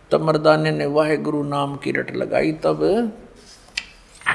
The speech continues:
फिर पूर्व, फिर पूर्व प्रकार पानी पर चलने लगा। अपने आत्माओं,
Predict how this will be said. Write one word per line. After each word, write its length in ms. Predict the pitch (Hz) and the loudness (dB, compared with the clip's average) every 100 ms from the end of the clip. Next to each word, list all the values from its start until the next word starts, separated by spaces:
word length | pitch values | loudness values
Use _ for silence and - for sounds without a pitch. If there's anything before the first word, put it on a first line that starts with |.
| - - - - - - - - - - - - - - - - - - - - - - | -6 -14 -20 -20 -20 -20 -20 -20 -20 -20 -20 -20 -20 -20 -20 -20 -12 -12 -14 -20 -20 -4
फिर 140 | - 170 | 2 2
पूर्व, 440 | 160 175 185 170 - - - - - - - - - | 6 6 6 4 -2 -18 -20 -20 -20 -20 -20 -18 -2
फिर 180 | 170 165 | 0 0
पूर्व 320 | - 180 185 | 4 6 6
प्रकार 380 | 160 147 147 147 | 4 2 2 2
पानी 320 | 143 139 135 | 0 -2 -2
पर 160 | 165 | -4
चलने 260 | 156 135 110 | -4 -6 -6
लगा। 220 | - 101 - - - - - - 170 | -8 -10 -12 -18 -18 -10 -10 2 6
अपने 260 | 180 202 208 | 6 6 6
आत्माओं, 580 | 202 202 208 220 226 | 4 2 0 2 0